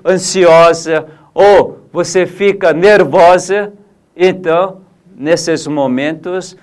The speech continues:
você não consegue ouvir a voz do seu Criador. Por isso que toda vez que vier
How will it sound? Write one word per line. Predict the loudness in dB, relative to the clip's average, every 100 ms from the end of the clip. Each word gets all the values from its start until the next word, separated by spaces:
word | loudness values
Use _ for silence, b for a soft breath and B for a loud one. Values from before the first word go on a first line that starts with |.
| b b
você | -12 -12 -8 -6
não | -4 -6 -6
consegue | -8 -10 -10 -8 -6 -6 -6
ouvir | -4 -6 -8 -8 -6 -6 -8 -4
a | -4
voz | -2 -4 -4 -4 -10
do | -4 -2 -2 -6 _ _ _
seu | -16 -12 -12
Criador. | -14 -18 -16 -14 -4 -2 -2 -6 _ _ _ _ _ _ _ _ _ _
Por | -6
isso | -4 -6 -12
que | -6 -6 -6 B B B _
toda | -4 0 2 2
vez | 0 -4 -4
que | -8 -12 -12
vier | -12 -8 -4 0 0 -2 -6